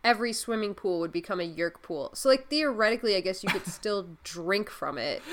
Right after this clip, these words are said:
Speaker 2: It's a good thing a majority of, of people that live on Earth have swimming pools in their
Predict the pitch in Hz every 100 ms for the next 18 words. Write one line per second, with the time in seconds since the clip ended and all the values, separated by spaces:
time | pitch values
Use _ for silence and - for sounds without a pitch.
0 | 339 - 294 294 208 220 247 254 262 240
1 | 220 202 190 196 202 190 185 156 - -
2 | - 202 190 180 180 170 175 165 165 165
3 | 165 - 185 180 - 185 165 160 - 156
4 | 156 160 165 139 143 143